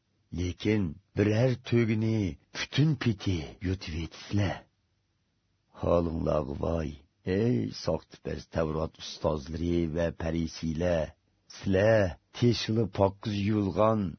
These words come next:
chini qochilog'i o'xshaysizlar. Qo'llaringlarni yaxshi yuysizlar. Biroq ichinglar ochko'zlik va shaxsiyatchilik bilan to'lgan. Ey qorg'u parislar,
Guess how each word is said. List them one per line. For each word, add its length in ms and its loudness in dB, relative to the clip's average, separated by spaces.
chini 380 2
qochilog'i 720 2
o'xshaysizlar. 800 0
Qo'llaringlarni 1040 4
yaxshi 400 -2
yuysizlar. 680 0
Biroq 340 4
ichinglar 680 2
ochko'zlik 920 2
va 180 4
shaxsiyatchilik 960 0
bilan 380 -4
to'lgan. 540 0
Ey 680 0
qorg'u 560 -4
parislar, 840 -4